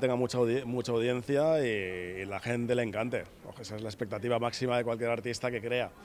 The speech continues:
Eh, mm, respecto a mí, eh, orgulloso, eh, fa-, eh,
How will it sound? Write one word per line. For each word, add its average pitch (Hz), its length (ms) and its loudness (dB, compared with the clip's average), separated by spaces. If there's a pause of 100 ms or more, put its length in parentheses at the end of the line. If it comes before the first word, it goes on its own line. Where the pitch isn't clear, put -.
(640)
Eh, 120 880 10
mm, 120 580 2
respecto 117 340 0
a - 20 4
mí, 151 140 6
eh, 113 500 2
orgulloso, 143 920 4
eh, 107 640 2 (180)
fa-, 117 160 -6
eh, 107 420 -4